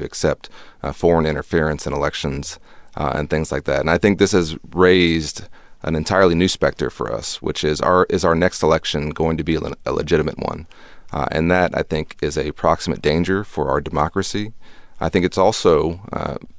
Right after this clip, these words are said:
different because the rest of the world now has been sent a signal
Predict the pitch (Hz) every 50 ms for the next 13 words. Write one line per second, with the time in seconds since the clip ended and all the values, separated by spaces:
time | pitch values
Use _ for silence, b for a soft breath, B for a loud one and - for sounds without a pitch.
0 | - - - 95 - - - - - - - 85 - - 87 80 80 76 - -
1 | - - 82 87 87 85 82 78 - 87 87 98 107 - - 113 92 82 87 95
2 | 104 104 104 82 76 78 76 69 82 87 76 - - 82 76 76 78 - - -
3 | - b b b b - - 104 87 - - - - - 107 87 76 67 58 78
4 | -